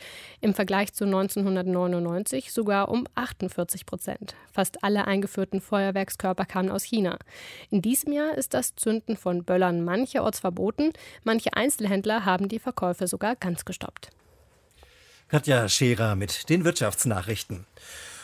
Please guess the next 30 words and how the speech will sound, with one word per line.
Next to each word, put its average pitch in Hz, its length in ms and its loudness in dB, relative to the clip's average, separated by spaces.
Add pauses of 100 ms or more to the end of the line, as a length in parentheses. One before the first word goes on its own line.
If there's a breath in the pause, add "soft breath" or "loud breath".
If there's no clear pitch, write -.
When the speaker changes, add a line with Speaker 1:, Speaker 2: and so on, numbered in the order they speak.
(100)
Speaker 2:
Hat 202 140 2
die 247 200 4
Pauschalreise 120 1040 2
noch 113 160 2
eine 127 200 4
Zukunft? - 840 2
Nach 156 180 0
der 175 120 6
Pleite 220 300 2
von 143 180 2
Thomas 147 320 2
Cook 233 180 4
stand - 440 -2
diese 120 200 2
Frage 131 380 0
im 151 140 4
Raum, 170 340 6
die 151 180 6
wir 185 280 6
ein 160 240 2
Vierteljahr 185 500 4
nach 147 220 2
der 151 160 2
Pleite 139 300 4
mal 131 340 4
aufgegriffen 135 640 0
haben, 131 360 4 (340 loud breath)
um 143 120 2
zu 135 140 0
schauen, 127 400 4